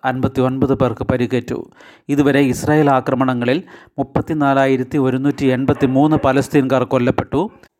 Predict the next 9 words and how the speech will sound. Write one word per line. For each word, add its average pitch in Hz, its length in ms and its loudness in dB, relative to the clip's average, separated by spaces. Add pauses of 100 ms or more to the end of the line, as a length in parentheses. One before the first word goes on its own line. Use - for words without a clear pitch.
(640)
എഴുപത്തിയേഴായിരത്തി 135 1200 2
ഒരുന്നൂറ്റി 135 440 -2
നാൽപത്തിമൂന്ന് 131 840 -2
പേർക്ക് 127 300 -2
പരിക്കേറ്റു. 127 680 -4 (480)
ഇതിനിടെ 143 480 2
കഴിഞ്ഞ 143 220 2
ദിവസം 139 440 0
ഇരുന്നൂറിലേറെ 139 640 2